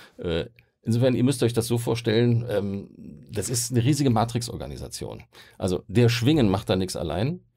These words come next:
und auch nicht der Bereich vom Schwingen. Ähm, genauso wie kein Marketing aus einem Markt heraus irgendwas alleine macht, sondern es gibt da entsprechende immer, äh, funktionale Rückkopplungen, ja. Ähm, und insofern ist zwar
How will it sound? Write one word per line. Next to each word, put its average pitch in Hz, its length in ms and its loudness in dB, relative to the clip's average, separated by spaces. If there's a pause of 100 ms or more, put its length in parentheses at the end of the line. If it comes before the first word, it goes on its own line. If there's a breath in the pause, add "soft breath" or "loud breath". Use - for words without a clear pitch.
(160)
und 107 280 0
auch 110 120 -2
nicht 117 160 -2
der 110 80 4
Bereich 107 320 2
vom - 160 -2
Schwingen. - 420 -6 (680 loud breath)
Ähm, 98 600 0
genauso 107 480 2
wie 107 100 0
kein 107 280 2
Marketing 117 520 2
aus - 180 -6
einem 85 180 -4
Markt 101 240 -2
heraus 85 280 -4
irgendwas 90 440 -4 (120)
alleine 98 440 0
macht, 120 380 -2 (180 loud breath)
sondern 101 300 0
es 101 100 -2
gibt 120 160 0
da 110 60 2
entsprechende 117 600 -2
immer, 113 300 0
äh, 104 360 2
funktionale 107 600 2
Rückkopplungen, 104 640 -2 (180)
ja. 170 200 -6 (560 loud breath)
Ähm, 101 540 0 (100)
und 110 260 -2
insofern 117 680 0 (140)
ist - 320 -2
zwar 98 500 0